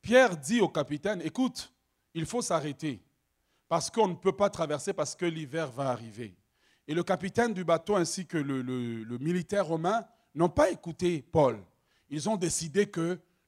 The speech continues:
nous avons la science, nous avons la connaissance, nous avons l'expérience. Une des choses que j'ai appris avec Dieu,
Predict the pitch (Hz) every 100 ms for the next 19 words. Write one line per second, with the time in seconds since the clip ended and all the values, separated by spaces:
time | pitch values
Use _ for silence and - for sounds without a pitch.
0 | 123 151 175 156 143 156 185 185 120 -
1 | - 143 135 - - - - _ _ _
2 | _ 160 208 190 165 143 185 139 - -
3 | - 131 - 156 123 - - - _ _
4 | _ - 202 202 175 170 180 151 147 139
5 | 147 143 147 139 220 226 190 - 185 165
6 | 139 165 - 165 143 151 117 147 160